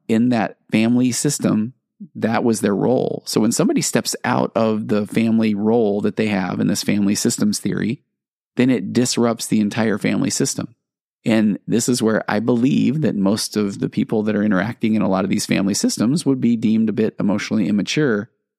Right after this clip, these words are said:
So if all of a sudden one of you is waking up to this emotional immaturity or narcissism in the family system or in a relationship that is within the family system, and you start to speak your mind,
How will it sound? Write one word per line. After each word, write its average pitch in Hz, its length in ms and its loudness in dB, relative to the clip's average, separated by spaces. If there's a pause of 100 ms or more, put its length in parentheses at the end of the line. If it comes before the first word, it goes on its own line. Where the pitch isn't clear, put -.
(120)
So - 140 0
if 110 120 0
all 120 100 2
of 127 60 0
a 123 40 0
sudden 110 320 2
one 117 220 2
of 110 100 -2
you - 260 -6 (120)
is 98 160 -2
waking 110 340 2
up 110 140 -4
to 113 60 0
this 104 200 0
emotional 104 380 0
immaturity 104 500 0
or - 60 -2
narcissism 107 680 0
in 95 220 0
the 87 260 -2 (120)
family 104 260 0
system 120 420 0
or - 160 0
in 95 80 2
a 92 120 0
relationship 104 760 0 (320)
that 101 100 2
is 98 140 0
within 101 260 0
the 113 60 0
family 120 300 0
system, 135 360 0
and 104 140 2
you 104 60 2
start 107 260 -4
to 107 80 -4
speak - 340 -2
your 92 100 2
mind, 113 480 0